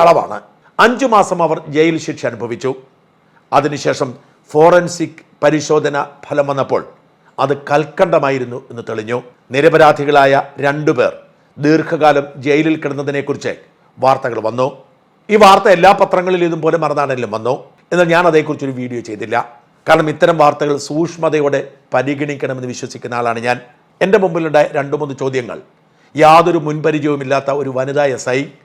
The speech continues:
എന്തിനാണ് ഈ രണ്ട് നിരപരാധികളെ കൽക്കണ്ടമാണ് എന്ന് പറഞ്ഞിട്ടും ജയിലിലടച്ച് അവരുടെ ജീവിതം തകർത്തത് എന്ന ചോദ്യം. പിന്നീട് പരിശോധനാ ഫലം വരുമ്പോൾ കൽക്കണ്ടമാണെന്ന് അറിയുമ്പോൾ ഇവർക്ക് പണി കിട്ടുമെന്ന്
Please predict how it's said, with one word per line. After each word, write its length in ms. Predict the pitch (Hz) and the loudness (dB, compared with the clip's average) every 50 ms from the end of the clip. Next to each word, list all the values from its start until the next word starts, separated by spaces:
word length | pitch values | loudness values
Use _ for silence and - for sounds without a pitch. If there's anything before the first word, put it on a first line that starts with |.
| _ _ _ _ _ _ - 135 135 139 | _ _ _ _ _ _ -10 -6 -6 -4
എന്തിനാണ് 540 | 143 147 147 165 156 143 135 135 127 131 147 - - _ _ _ _ _ _ _ - 214 | -4 0 2 2 4 4 4 4 2 0 -4 -6 -10 _ _ _ _ _ _ _ -4 -4
ഈ 40 | 214 185 185 | 0 2 2
രണ്ട് 240 | 165 170 180 180 - - - | 2 2 2 0 0 0 0
നിരപരാധികളെ 640 | 156 151 156 156 156 156 147 143 143 135 131 123 104 90 - - _ _ _ _ _ - 156 | 0 0 2 4 4 4 4 4 2 -2 -2 -2 -2 -4 -6 -14 _ _ _ _ _ -2 0
കൽക്കണ്ടമാണ് 760 | 156 160 156 - - 185 180 175 180 165 147 147 147 147 147 151 - - 147 | 0 0 0 0 -2 0 2 2 2 2 2 0 0 -2 -4 -6 -6 -10 -12
എന്ന് 140 | 135 135 127 - | -10 -10 -6 -4
പറഞ്ഞിട്ടും 460 | 131 127 135 143 143 123 - 135 104 80 - _ _ _ _ 127 135 | -4 -4 -2 -4 -6 -6 -6 -8 -8 -8 -20 _ _ _ _ -2 2
ജയിലിലടച്ച് 640 | 147 151 160 160 160 151 143 139 - - - 131 127 - - - - 139 | 4 4 4 2 2 2 0 0 -2 -4 -8 -8 -8 -8 -10 -4 -2 -2
അവരുടെ 200 | 143 143 135 135 123 | -2 -2 -4 -6 -6
ജീവിതം 320 | 135 139 135 135 131 127 127 - | -6 -4 -4 -4 -6 -6 -6 -8
തകർത്തത് 400 | 123 127 120 127 120 - 123 113 117 | -8 -8 -8 -8 -8 -8 -8 -6 -6
എന്ന 120 | 113 110 113 101 | -8 -8 -10 -10
ചോദ്യം. 300 | 110 117 113 123 120 123 135 - _ _ _ - | -10 -8 -6 -6 -6 -6 -8 -14 _ _ _ -8
പിന്നീട് 260 | 139 139 151 151 147 143 | -6 -2 0 0 2 2
പരിശോധനാ 440 | 143 143 135 - 151 147 143 147 147 143 - | 2 0 0 0 0 0 2 2 0 0 0
ഫലം 160 | 135 147 143 143 | 0 -2 0 2
വരുമ്പോൾ 280 | 139 143 143 135 117 92 - - - _ _ - - | 2 0 2 2 0 0 -2 -8 -20 _ _ -4 0
കൽക്കണ്ടമാണെന്ന് 600 | 147 156 151 175 165 160 160 147 147 147 143 139 | 0 0 2 0 -2 0 2 2 0 0 0 0
അറിയുമ്പോൾ 280 | 139 143 143 131 117 87 - - _ _ _ _ _ _ - - | 0 0 0 -2 -4 -6 -6 -10 _ _ _ _ _ _ -8 -2
ഇവർക്ക് 240 | 143 151 143 151 135 - | 0 0 0 0 -4 -4
പണി 200 | 139 143 143 151 143 | -4 -2 -2 -2 -4
കിട്ടുമെന്ന് 360 | 143 139 - 131 131 131 131 | -4 -6 -6 -8 -10 -8 -8